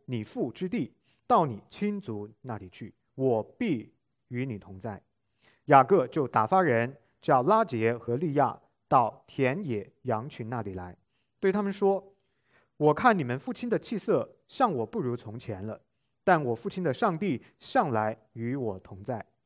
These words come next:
你们也知道，我尽了我的力量服侍你们的父亲。你们的父亲欺哄我，十次改了我的工价，然而上帝不容他害我。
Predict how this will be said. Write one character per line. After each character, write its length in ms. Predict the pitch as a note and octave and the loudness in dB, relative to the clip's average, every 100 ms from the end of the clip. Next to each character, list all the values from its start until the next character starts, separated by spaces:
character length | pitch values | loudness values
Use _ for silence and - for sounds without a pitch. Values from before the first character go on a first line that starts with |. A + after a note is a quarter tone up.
| _ _ - | _ _ -2
你 120 | C#3+ | 2
们 140 | E3+ | 4
也 140 | F#3+ B2+ | 2 0
知 120 | G#3+ | 2
道， 360 | G#3+ B2+ - - | 4 4 0 -4
我 160 | C3+ A#2+ | 0 0
尽 260 | - C#4 | 2 0
了 120 | D#3+ A2+ | 2 2
我 100 | A2 | 0
的 100 | C#3+ | 0
力 140 | C3 | 2
量 260 | B2 G#2 - _ | 2 0 -6 _
服 260 | - B2 C#3 | -8 -4 -2
侍 440 | - A#3+ B2+ - _ | -2 -2 -4 -8 _
你 140 | B2 G#2 | -12 -10
们 80 | G#2 | -6
的 100 | A#2+ | -6
父 140 | C3 | -6
亲。 320 | - D3 D#3 _ _ - - _ | -4 -4 -6 _ _ -20 -20 _
你 100 | A#2 | -6
们 120 | A#2+ | -2
的 100 | D3+ | -2
父 140 | - F#3 | -2 -2
亲 340 | G3 F#3+ G3 _ - | 0 0 -4 _ -6
欺 240 | - C#4+ | -2 0
哄 240 | - C#3 | -2 -4
我， 300 | D3+ G#2 - _ _ | -4 -4 -6 _ _
十 360 | - - B2+ F3 | -6 -2 0 2
次 400 | - B3 C3+ - | 2 2 -2 -2
改 240 | - A#2+ G2 | 2 2 2
了 180 | A2 A#2 | -2 -4
我 160 | A2+ G#2 | -6 -12
的 100 | G#2 | -8
工 200 | C3+ C#3 | -6 -2
价， 200 | C#3+ G#2 - _ _ _ | -2 -2 -12 _ _ _
然 180 | C#3 C3+ | 4 6
而 360 | B2 A#2 B2+ _ | 6 2 -2 _
上 260 | - C4+ G3 | 0 0 0
帝 180 | F3 B2 _ | -2 -6 _
不 240 | C#4 E3 A2+ | -4 -2 -2
容 220 | G#2 G#2+ | -6 -6
他 280 | B2+ A2+ - | -2 -2 -4
害 240 | - F3 A2 | -4 -4 -4
我。 280 | F#2+ - | -10 -20